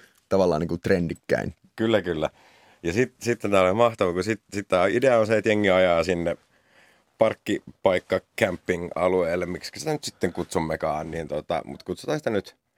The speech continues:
Speaker 2: heidän leirintäalueekseen, niin sit tän-, tänne tulee <laughs> t-, kalifornialaisteini, joka ei ole koskaan ollut niinku edes takapihalla nukkunut yötä ulkosalla. Ja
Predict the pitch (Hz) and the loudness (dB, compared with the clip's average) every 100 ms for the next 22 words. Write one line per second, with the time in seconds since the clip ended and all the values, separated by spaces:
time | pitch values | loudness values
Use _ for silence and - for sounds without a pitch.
0 | - 90 92 85 82 78 80 80 69 - | -4 -2 2 2 0 -2 -2 -2 -4 -4
1 | - 76 78 80 - _ - _ _ _ | -2 -2 -2 -6 -8 _ -20 _ _ _
2 | _ 139 - _ _ - 120 - 98 120 | _ -12 -12 _ _ -2 0 0 -2 -2
3 | 113 131 120 104 - - 95 90 92 90 | 0 0 2 0 -2 -6 -4 -8 -10 -14
4 | 92 - 127 123 101 92 87 87 85 90 | -14 -2 0 2 0 0 0 0 -2 -2
5 | 104 90 76 78 78 76 78 - 135 143 | -2 0 -2 -2 0 0 -2 -2 -2 -2
6 | - 92 76 76 73 _ 80 85 82 - | -2 0 2 2 -2 _ 0 2 0 -4
7 | 69 76 - 87 85 101 95 85 78 76 | -8 -4 0 0 2 0 2 2 2 0
8 | 78 78 80 - 80 82 87 80 71 82 | 0 0 -4 -2 -2 2 2 2 -2 -2
9 | 98 135 127 120 113 _ _ _ _ _ | -2 0 2 2 0 _ _ _ _ _
10 | _ _ _ - 95 87 | _ _ _ -2 2 2